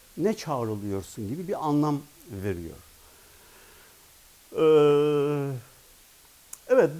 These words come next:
oldukça zengin. Bunlar Lazca'nın zenginlikleri. Ee,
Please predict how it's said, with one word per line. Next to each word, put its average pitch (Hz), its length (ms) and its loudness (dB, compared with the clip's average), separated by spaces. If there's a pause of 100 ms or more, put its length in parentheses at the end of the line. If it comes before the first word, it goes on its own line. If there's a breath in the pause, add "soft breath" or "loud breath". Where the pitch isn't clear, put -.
(520)
oldukça 226 440 0
zengin. 180 480 2
Bunlar 226 220 0
Lazca'nın 175 560 2
zenginlikleri. 135 960 -2 (640)
Ee, 120 280 -2